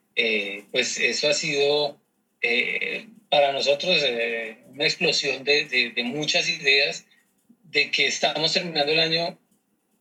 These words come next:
de una muy buena manera, porque esta gran oportunidad, pues, fue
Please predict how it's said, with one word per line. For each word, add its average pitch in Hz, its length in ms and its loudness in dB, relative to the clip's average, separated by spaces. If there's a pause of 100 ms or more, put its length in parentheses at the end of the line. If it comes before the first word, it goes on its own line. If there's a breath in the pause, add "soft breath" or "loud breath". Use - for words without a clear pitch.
(260)
de 143 280 2
una 147 260 -2
muy 170 360 0
buena 175 240 2
manera, - 440 0 (800)
porque 127 720 2
esta - 220 2
gran 160 200 0
oportunidad, 160 580 -2
pues, - 420 -2 (220)
fue - 680 2